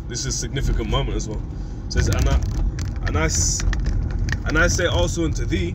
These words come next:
that thou art Peter, and upon this rock I will build my church." You go into the word Petros. And what does it mean? It means rock. Right? "Upon this rock will I build my church, and the gates of hell shall not prevail against it." So that was, that was proof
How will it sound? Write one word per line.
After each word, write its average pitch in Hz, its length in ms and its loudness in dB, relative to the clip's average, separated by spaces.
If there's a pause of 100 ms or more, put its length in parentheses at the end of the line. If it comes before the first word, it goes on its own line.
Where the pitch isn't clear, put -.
(400)
that 113 140 -2
thou 165 180 4
art 147 180 0
Peter, 165 320 0 (360)
and - 100 -2
upon 165 300 0
this - 180 0
rock - 260 2 (460)
I 131 60 0
will 139 120 0
build 156 240 2
my 143 160 0
church." 156 440 0 (100)
You - 60 -4
go 139 80 -2
into 135 160 -4
the 139 60 -2
word 127 240 -4
Petros. - 560 -2 (200)
And 151 100 -2
what - 80 0
does 123 120 -2
it 120 80 -2
mean? 127 100 -2
It - 60 -2
means 117 140 -4
rock. 156 260 -2 (920)
Right? - 180 2
"Upon 160 240 0
this 123 180 0
rock 160 200 0
will 147 120 0
I 135 40 0
build 143 240 0
my 131 140 0
church, 143 400 -2
and 123 160 -6
the 117 60 -4
gates 143 260 0
of 131 100 -2
hell 143 180 0
shall 131 180 -2
not 127 60 -6
prevail 127 280 -2
against 135 340 0
it." - 100 -2 (440)
So - 160 2
that 160 220 4
was, 151 100 2
that 165 180 2
was 143 140 -2
proof 170 320 0